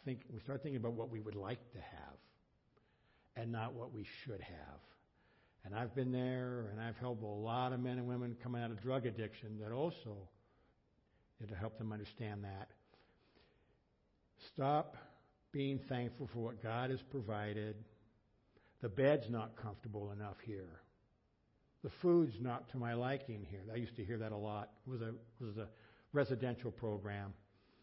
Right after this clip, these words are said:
The counselor's not a nice guy. He tells me things I don't want to hear. I heard that once. And I said, "Well, what does he tell you?" "He tells me that I've been living in sin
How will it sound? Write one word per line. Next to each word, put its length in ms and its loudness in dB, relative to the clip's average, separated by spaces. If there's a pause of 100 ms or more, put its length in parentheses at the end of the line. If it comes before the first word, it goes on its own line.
(1120)
The 120 -4
counselor's 560 6
not 200 4
a 60 4
nice 400 2
guy. 440 0 (460)
He 140 -4
tells 360 0
me 140 0
things 280 -4
I 100 2
don't 180 0
want 160 -4
to 60 -6
hear. 320 -2 (640)
I 40 -8
heard 200 -2
that 180 0
once. 300 -12 (580)
And 80 0
I 60 4
said, 200 2
"Well, 80 8
what 160 10
does 140 10
he 80 2
tell 320 6
you?" 240 2 (640)
"He 120 2
tells 360 6
me 180 4
that 220 4 (340)
I've 120 2
been 100 6
living 260 10
in 120 6 (160)
sin 260 4